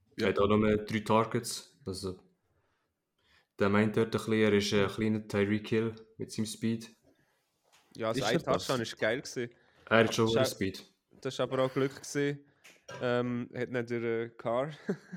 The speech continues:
Speaker 3: <laughs> o-, offen gesehen. Aber sonst ist ja das nicht so der Fall.
Speaker 1: Der Carr. Gott
Speaker 2: Ja,
Speaker 1: mit dem Eistee, Mann. <laughs>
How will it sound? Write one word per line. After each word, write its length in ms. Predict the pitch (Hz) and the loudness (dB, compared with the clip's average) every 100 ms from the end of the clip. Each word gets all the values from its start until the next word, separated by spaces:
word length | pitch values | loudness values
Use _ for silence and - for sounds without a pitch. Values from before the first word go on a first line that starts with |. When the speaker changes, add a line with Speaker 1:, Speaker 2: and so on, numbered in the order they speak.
| - - | -16 -20
Speaker 3:
<laughs> 600 | - _ - - - - | -20 _ -20 -20 -20 -6
o-, 60 | 135 165 | -6 -2
offen 220 | 170 214 202 | -2 -2 -4
gesehen. 400 | - 131 113 85 | -4 -6 -4 -6
Aber 120 | 113 | -8
sonst 180 | 135 135 | -10 -8
ist 120 | 123 | -8
ja 60 | 127 | -8
das 140 | 131 | -6
nicht 120 | 135 | -8
so 80 | 147 | -8
der 120 | 147 | -14
Fall. 260 | - 120 113 _ _ _ _ _ _ _ | -10 -10 -10 _ _ _ _ _ _ _
Speaker 1:
Der 80 | - - | -20 -18
Carr. 280 | - 135 110 - _ _ _ _ _ _ _ _ _ _ _ _ _ _ _ _ _ _ _ - | -6 -4 -6 -10 _ _ _ _ _ _ _ _ _ _ _ _ _ _ _ _ _ _ _ 6
Gott 220 | 202 254 | 8 8
Speaker 2:
Ja, 40 | 208 | 6
Speaker 1:
mit 160 | - | 6
dem 80 | 233 | 4
Eistee, 500 | 208 208 - 135 98 | 6 4 6 6 6
Mann. 440 | 101 117 - - - - - - - - - - - - | 4 -4 -6 -18 -20 -20 -20 -16 -16 -18 -20 -20 -20 -6
<laughs> 300 | 294 294 294 | -4 -2 -4